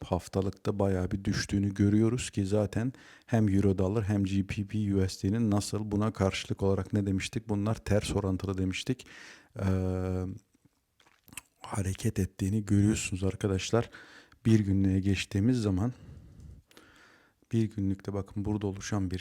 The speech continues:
sibimiz var. Bu sibinin orta noktasından bir reaksiyon göstermiş. Bu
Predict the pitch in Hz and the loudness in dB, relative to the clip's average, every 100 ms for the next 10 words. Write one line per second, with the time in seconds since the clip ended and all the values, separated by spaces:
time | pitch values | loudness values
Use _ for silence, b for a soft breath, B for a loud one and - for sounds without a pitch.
0 | - - - - 117 104 101 98 101 101 | -8 -14 -10 -4 -2 0 0 -2 -4 -8
1 | - 107 - - 104 104 98 101 95 - | -8 -10 -8 -6 -2 -2 -2 -4 -6 -2
2 | 107 98 - 101 - 107 101 107 113 _ | -2 -2 -6 -10 -6 -2 -2 -2 -6 _
3 | _ 104 104 107 98 98 - - 110 107 | _ -4 -4 -2 -2 -2 -4 -2 0 0
4 | 104 - 107 101 107 - - | -2 0 -2 -2 -4 -6 -8